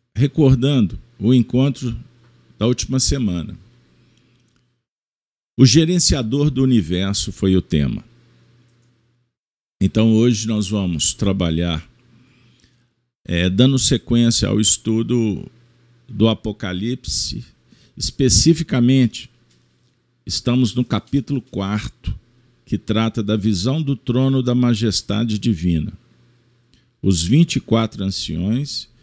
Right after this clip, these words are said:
e os quatro animais. Então agora eu peço licença pra que, fazer a leitura com vocês do, do ma-, do capítulo de hoje nos seus primeiros movimentos.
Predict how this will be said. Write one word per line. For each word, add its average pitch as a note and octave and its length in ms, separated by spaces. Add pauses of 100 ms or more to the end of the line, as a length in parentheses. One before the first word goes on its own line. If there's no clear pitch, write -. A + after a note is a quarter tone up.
(260)
e A#2 140
os A2+ 180
quatro G#2 680 (280)
animais. F#2+ 720 (1000)
Então D3 400
agora A#2 460 (1400)
eu F#2 100
peço G#2 400
licença G2 520
pra G2 240
que, - 180 (640)
fazer B2+ 420
a D3+ 60
leitura B2+ 480
com A#2+ 180
vocês A#2 680 (1500)
do, A#2 220
do B2 220
ma-, B2+ 180
do B2+ 180
capítulo D3+ 640
de C3 160
hoje C3 460
nos C3+ 240
seus B2 260
primeiros A2 600
movimentos. G#2 840